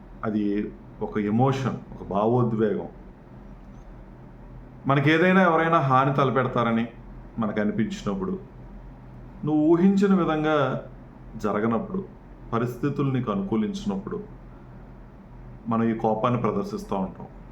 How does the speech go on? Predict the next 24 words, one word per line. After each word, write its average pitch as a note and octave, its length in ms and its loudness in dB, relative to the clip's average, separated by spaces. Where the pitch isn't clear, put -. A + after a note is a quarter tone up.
కానీ G#3 140 2
ప్రస్తుత F#3+ 460 2
సమాజంలో E3+ 920 2
ఈ A#2+ 40 0
కోపం B2 560 2
చాలా B2+ 140 2
ఎక్కువైపోయింది. B2 680 -2
ప్రతి B2 260 0
చిన్నదానికి D#3+ 680 0
కోపం B2 300 -2
వచ్చేయటం, G#2+ 380 -6
అది A#2+ 520 0
వయసుతో E3+ 460 0
సంబంధం C#3+ 400 0
లేకుండా F#2+ 320 -2
చిన్న A#2 280 -4
పిల్లల A#2+ 320 0
దగ్గర C#3 180 -2
నుంచి C3+ 160 -2
పెద్దవాళ్ళ G#2 420 0
వరకు G2 240 -2
కూడా. F2+ 200 -6
ఆ A#2+ 60 0
కోపాన్ని C#3 960 2